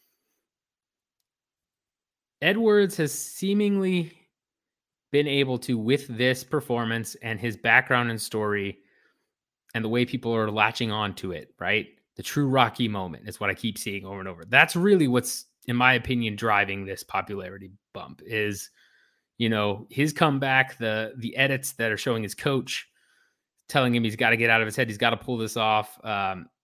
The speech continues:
his post-fight interviews, it, the clips of him, you know, FaceTiming his mom, crying with the belt and being compared to Kobe with the, with the trophy, right? That type of stuff is reacting and reaching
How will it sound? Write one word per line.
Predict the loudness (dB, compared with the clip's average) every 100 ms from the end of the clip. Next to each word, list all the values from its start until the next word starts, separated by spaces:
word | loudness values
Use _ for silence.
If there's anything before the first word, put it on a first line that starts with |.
| _
his | _ -14 -10
post-fight | -2 -2 -2 -6 -14 -20 _ _ _ _ _ _ _ _ -2 0
interviews, | 2 0 2 2 2 0 -2 -8 -14 -8
it, | -6 -6 -8
the | -4 -2 -2
clips | -2 -4 -4
of | -4
him, | 0 2 2
you | 0
know, | -2 -2 -6 -4
FaceTiming | -4 0 0 0
his | -4 -4
mom, | 0 2 2 2
crying | 0 4 4
with | 2 -4
the | -4
belt | -2 -2
and | -2
being | -4 -4
compared | -6 -2 -2 -2
to |
Kobe | -4 0 2 2 2 2 0 -2 _
with | -12 -12
the, | -12
with | -12 -14
the |
trophy, | -6 -2 -2 0 -2
right? | 0 0 0 -2 _ _ _ _ _ _ _ _ _ _ _ _ _ _ _ _ _ _ _ _ _
That | -10 2 4 4 2
type | 0 0
of | -4
stuff | -2 2 2 2 -4
is | -4 -2 -2 -4 -8 -4
reacting | -2 0 2 0 0 -4 -4 -6
and | -4 -4 -2
reaching | -4 -2 -2 -2